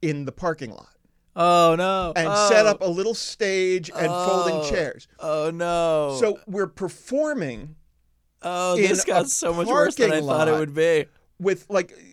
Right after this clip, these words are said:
Speaker 1: it's hard to breathe 'cause of the fumes, and
Speaker 2: Yeah.
Speaker 1: people are upset, and the waitresses have to take the elevator up and back to get
Speaker 2: They're
Speaker 1: drinks.
Speaker 2: still serving
Speaker 1: So
Speaker 2: drinks from the hotel
Speaker 1: that's
Speaker 2: they can't
Speaker 1: taken,
Speaker 2: be in.
Speaker 1: that's taking forever every time, and they don't have proper change, so the audience is annoyed and upset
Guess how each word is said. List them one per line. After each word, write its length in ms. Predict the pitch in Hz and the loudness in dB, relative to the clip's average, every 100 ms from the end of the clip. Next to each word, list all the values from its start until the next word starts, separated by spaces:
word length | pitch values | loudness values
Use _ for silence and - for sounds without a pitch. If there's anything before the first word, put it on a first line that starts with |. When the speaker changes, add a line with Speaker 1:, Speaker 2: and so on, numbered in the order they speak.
| _ - | _ -8
Speaker 1:
it's 160 | 208 160 | -6 -4
hard 200 | 233 208 | -6 -6
to 60 | |
breathe 480 | 165 139 165 185 170 | -8 -6 -4 -2 -4
'cause 180 | 165 147 | -8 -10
of 80 | 143 | -10
the 60 | |
fumes, 960 | 131 - 160 165 170 180 185 185 175 - _ _ - | -12 -10 -4 0 0 -2 -4 -4 -6 -8 _ _ -4
and 120 | 175 | -2
Speaker 2:
Yeah. 140 | 120 117 | 0 -2
Speaker 1:
people 420 | - 220 240 220 | -4 -4 0 0
are 120 | 190 | 2
upset, 440 | 170 - - 180 175 | 0 -2 -2 -2 0
and 160 | 165 165 | -2 -4
the 80 | 156 | -6
waitresses 1000 | 135 147 196 233 185 175 - 147 139 - _ _ | -6 -6 -6 -6 -8 -8 -6 -6 -8 -12 _ _
have 220 | 175 170 | -6 -6
to 60 | 170 | -4
take 180 | 196 156 | -6 -6
the 160 | 165 - | -8 -4
elevator 720 | 175 190 180 190 196 196 180 | -2 -2 -2 0 0 -2 -2
up 260 | 170 180 - | -2 -4 -4
and 220 | 156 139 | -6 -2
back 380 | 151 147 165 - | -2 -2 -4 -6
to 120 | 165 | -6
get 200 | 147 147 135 | -4 -4 -4
Speaker 2:
They're 200 | 147 214 | -2 0
Speaker 1:
drinks. 140 | 220 - | 0 -2
Speaker 2:
still 360 | - 214 220 | -4 -2 0
serving 400 | - - 208 202 | -2 -2 -2 -2
Speaker 1:
So 180 | 196 196 | 2 2
Speaker 2:
drinks 280 | 180 185 - | 0 -4 -4
from 180 | 190 180 | -4 0
the 100 | 165 | 2
hotel 380 | 180 202 170 | 4 6 4
Speaker 1:
that's 40 | 165 | 4
Speaker 2:
they 120 | 165 | 2
can't 320 | - 240 208 | 4 4 4
Speaker 1:
taken, 60 | 160 | 2
Speaker 2:
be 160 | 165 147 | 2 2
in. 240 | 120 123 | 0 -2
Speaker 1:
that's 360 | 151 202 247 - | 2 2 2 0
taking 400 | 220 214 214 185 | 0 0 0 -6
forever 560 | - 170 196 180 180 190 | -6 -2 2 2 2 0
every 300 | 185 165 165 | 0 -2 -4
time, 380 | - 233 220 202 | -4 0 0 0
and 80 | |
they 60 | 175 | 0
don't 140 | 180 | 0
have 140 | 180 135 | -2 -2
proper 320 | 165 151 151 | -2 -2 -4
change, 520 | - - 214 208 190 | -6 -2 -2 -2 -4
so 100 | 170 | -4
the 200 | 156 165 170 | -4 -4 -2
audience 540 | 190 226 233 220 160 | -2 -2 -2 -6 -6
is 120 | 160 | -6
annoyed 640 | 147 151 185 214 220 214 185 | -6 -4 -4 -4 -2 -4 -2
and 100 | 160 | -4
upset 600 | 143 - - 190 185 | -4 -8 -2 0 -2